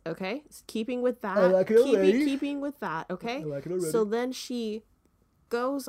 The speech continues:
Speaker 1: off to travel and find herself and try and deal with her, with her feelings and her thoughts and everything by herself, right? And then while she's doing that, she just disappears. And then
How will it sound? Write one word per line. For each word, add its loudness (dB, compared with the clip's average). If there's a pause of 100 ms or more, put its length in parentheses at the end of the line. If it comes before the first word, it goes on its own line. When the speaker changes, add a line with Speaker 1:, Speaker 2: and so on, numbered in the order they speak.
Speaker 1:
off -4
to -10
travel -6
and -10
find -10
herself -14 (480)
and -4
try -6
and -4
deal -4
with -4
her, -8 (300)
with -6
her -6
feelings -6
and -8
her -10
thoughts -10
and -10
everything -8
by -10
herself, -10
right? -8 (500)
And -4
then -2
while -2
she's -8
doing -2
that, -6
she -10
just -2
disappears. -10 (380)
And -4
then -4